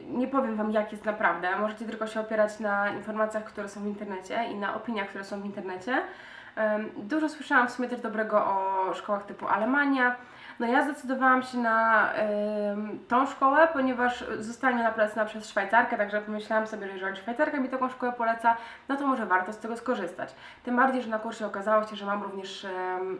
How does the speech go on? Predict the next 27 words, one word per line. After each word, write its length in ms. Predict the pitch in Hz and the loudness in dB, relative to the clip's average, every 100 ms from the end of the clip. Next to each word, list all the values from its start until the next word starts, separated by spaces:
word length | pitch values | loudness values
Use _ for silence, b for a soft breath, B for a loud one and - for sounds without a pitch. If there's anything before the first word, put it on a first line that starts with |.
| - | -10
bodajże 380 | - 190 196 196 | -14 -10 -8 -10
dwie 140 | - | -8
lub 120 | 202 196 | -10 -10
trzy 160 | - | -14
Szwajcarki, 680 | 196 208 208 294 - 285 277 B B B - | -6 -6 -2 -6 -2 -4 -4 B B B -10
mm, 360 | 208 202 202 | -6 -4 -6
z 300 | 202 202 190 | -8 -10 -8
Genewy 420 | 208 233 240 220 202 | -4 0 0 2 2
oraz, 380 | 202 202 - | 0 -4 -6
e, 100 | 202 196 190 190 | -6 -4 -4 -6
części 420 | 226 214 - - 202 196 202 202 | -6 -6 -10 -12 -10 -8 -4 -2
włoskojęzycznej 540 | 214 220 190 190 196 | -2 -4 -6 -8 -12
z 60 | - | -12
Ticino, 520 | 220 - 277 240 247 B B B - | -10 -2 4 4 2 B B B -8
co 100 | 466 | -4
też 200 | 440 381 | 0 0
jest 200 | 339 - | -2 6
fajne, 300 | 240 247 233 | 6 6 2
że 80 | 226 | -2
uczą 260 | 220 226 | -4 -6
się 120 | 226 | 2
razem 260 | 214 208 202 | 2 2 -4
z 60 | 247 | 2
nami, 240 | 269 254 | 4 4
no 120 | 220 | 2
i, 360 | 214 214 214 | 0 -2 -4
e, 40 | 214 | -6